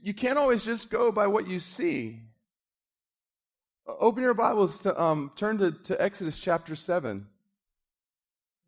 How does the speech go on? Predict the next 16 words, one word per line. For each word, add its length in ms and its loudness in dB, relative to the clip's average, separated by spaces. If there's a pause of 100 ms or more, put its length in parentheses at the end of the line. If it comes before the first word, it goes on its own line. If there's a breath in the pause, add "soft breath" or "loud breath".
(560)
God's 280 4
talking 280 6
to 80 0
Moses 580 4
and 140 -2
Aaron 320 2
now, 220 2
and 220 -2
he's 220 -2
gonna 160 -2
send 360 -2
them 180 0
to 60 -4
talk 260 0
to 80 -8
Pharaoh. 640 2